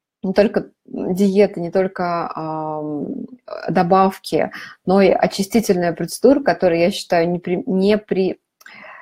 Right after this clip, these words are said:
так сказать, а, очень-очень полезными, а, во время, э, лечения от, от кандидоза. Я считаю, что это даже самый полезный момент,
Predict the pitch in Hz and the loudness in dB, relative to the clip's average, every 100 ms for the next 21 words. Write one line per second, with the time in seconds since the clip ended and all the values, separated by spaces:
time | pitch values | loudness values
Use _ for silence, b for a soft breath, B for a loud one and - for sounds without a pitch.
0 | B B - - - - - 156 151 - | B B -8 -6 -6 -8 -4 -2 -2 0
1 | - 247 262 214 202 202 202 196 180 196 | 4 4 4 4 4 2 0 0 4 6
2 | 202 202 170 156 - - _ _ _ _ | 4 2 -2 -4 -8 -14 _ _ _ _
3 | B B B B B B B B B _ | B B B B B B B B B _
4 | - 175 170 165 165 160 160 160 156 - | -4 -2 -2 -2 -4 -4 -4 -4 -6 -6
5 | - - 165 165 165 151 190 190 208 185 | -6 -4 0 0 0 2 2 6 6 4
6 | 165 160 - 165 - 165 170 202 214 214 | 2 -2 0 2 2 2 2 2 4 2
7 | 175 170 - - 185 - 190 180 175 214 | 2 -2 -6 -8 -8 -4 -2 -2 2 4
8 | 262 269 208 160 196 - 202 202 - 175 | 4 4 2 2 0 0 0 0 -6 -2
9 | 202 185 - 214 208 196 - 185 185 196 | 0 -2 -2 0 0 -2 -2 0 4 2
10 | 196 165 143 - _ - 170 170 202 277 | 2 -4 -6 -10 _ -8 -4 2 4 4
11 | 349 | 0